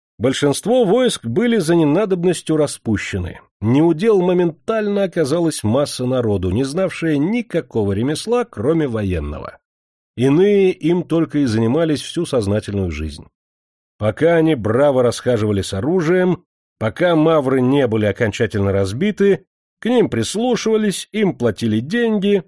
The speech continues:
да и насчет военной добычи по законам того времени при оборотистости можно было промыслить. Но теперь жалования больше не платили,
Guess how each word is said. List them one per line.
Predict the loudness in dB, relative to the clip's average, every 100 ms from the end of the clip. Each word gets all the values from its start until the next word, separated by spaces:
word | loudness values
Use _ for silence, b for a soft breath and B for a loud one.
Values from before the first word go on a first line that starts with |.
| _
да | -4 0
и |
насчет | 2 0 -2 0
военной | 2 2 2
добычи | 0 0 -2 -4
по | -4 -2
законам | -2 0 0 0
того | 0 0
времени | 0 0 2 2
при | 0 -2 -2 -4
оборотистости | -4 -2 0 -2 -4 -4 -6 -2 -2
можно | 0 0 0
было | 0 0 -2
промыслить. | -2 -2 -2 -6 -12 -12 -2
Но | 0 0
теперь | -4 -6 -6 -6 -6 _ _ _ _ _ _ _ _
жалования | -6 -4 -2 0 0 0
больше | -2 -6 -6 -6
не | -4
платили, | -4 -6 -6 -4 -6